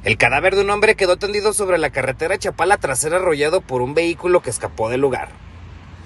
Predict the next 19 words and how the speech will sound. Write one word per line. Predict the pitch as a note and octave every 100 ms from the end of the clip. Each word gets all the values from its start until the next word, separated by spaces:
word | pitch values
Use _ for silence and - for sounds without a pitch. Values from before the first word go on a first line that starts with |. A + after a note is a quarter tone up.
| - -
El | A2+
percance | A#2+ A2+ C3+ F3
se | F3
registró | F#3 D3 C3 C#3+
a |
la | D#3
altura | F3 F#3 F#3
de | F3
la | C#3
colonia | C3 B2+ C3 E3
La | D#3+
Duraznera, | C3+ A2+ A2+ C3 D3 E3+ -
en | B2
el | A#2
municipio | A#2 A2 A2 A#2+ A2+
de | F3
Tlaquepaque, | E3 C3+ - A2 C3 C3 D#3+
con | C#3 A#2+
dirección | G2+ F#2+ - D3+ G3